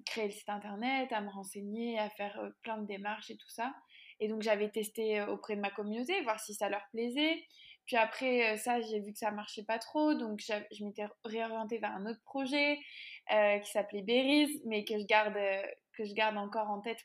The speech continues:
pour, euh, pour la suite. On verra plus tard. Et puis, euh, et puis ensuite, bah, le Yo-Yo Match, c'est un peu un projet qui m'est un peu tombé dessus, quoi, que j'avais fait à la base pour le fun. Et en fait, euh, qui aujourd'hui me passionne complètement.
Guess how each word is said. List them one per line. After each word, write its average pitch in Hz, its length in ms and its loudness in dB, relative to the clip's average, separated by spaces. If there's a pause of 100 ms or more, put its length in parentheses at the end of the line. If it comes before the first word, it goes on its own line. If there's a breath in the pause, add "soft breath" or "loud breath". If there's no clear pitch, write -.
pour, 202 220 -6
euh, 190 100 -4 (120)
pour 214 80 -10
la 208 140 -4
suite. 285 360 -6
On 202 100 -10
verra 208 260 -4
plus 208 180 -14
tard. 254 200 0 (640 loud breath)
Et 240 200 2
puis, 233 320 0
euh, 202 420 8
et 233 80 4
puis 240 160 -2
ensuite, 294 400 0
bah, 220 160 8
le 214 140 4
Yo-Yo 220 260 0
Match, 311 140 2
c'est - 160 -4
un 202 160 0
peu 294 60 0
un 277 100 2
projet 233 300 -4
qui 233 180 -8
m'est 208 240 -4 (140)
un 226 100 0
peu 330 160 -2
tombé 233 320 0
dessus, 339 320 0
quoi, 269 180 2
que 269 100 -4
j'avais 202 280 -2
fait 214 120 -4
à 202 60 2
la - 100 0
base 262 180 -2 (100)
pour 220 100 -4
le 196 100 -2
fun. 214 320 -2 (600 loud breath)
Et 240 160 6
en 202 140 2
fait, 247 240 0
euh, 202 240 2
qui 202 220 -8
aujourd'hui 202 420 -2
me 214 180 0
passionne 202 540 -4
complètement. 214 680 -6